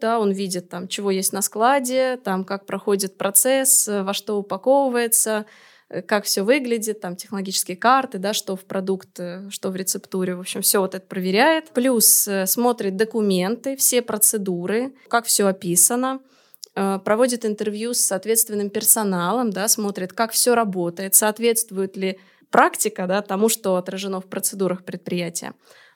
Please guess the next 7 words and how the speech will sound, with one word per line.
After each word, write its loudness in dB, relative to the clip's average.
То 0
есть 4
это 2
прям 0
такой -6
комплексный 0
аудит. -2